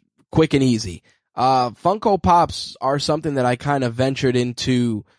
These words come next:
uh, over the last few years, but let me tell you,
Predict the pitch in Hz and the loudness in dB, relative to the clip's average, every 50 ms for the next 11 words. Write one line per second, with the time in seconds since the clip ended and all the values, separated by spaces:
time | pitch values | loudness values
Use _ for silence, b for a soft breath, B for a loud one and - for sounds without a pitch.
0 | _ _ _ _ - 101 110 107 95 76 120 127 123 123 120 120 117 120 127 127 | _ _ _ _ -8 -6 -4 -4 -2 -2 -2 -2 0 0 0 2 2 2 2 2
1 | 123 - - - 135 127 123 123 127 123 127 131 131 131 123 - 127 113 104 92 | 0 -2 0 2 4 4 4 4 4 4 4 4 4 2 0 0 -2 -2 -2 -4
2 | - _ _ _ _ _ _ - 147 156 151 131 - 143 131 131 123 113 104 98 | -8 _ _ _ _ _ _ -6 -4 -2 -2 -2 0 2 2 4 4 2 0 -2
3 | 92 | -6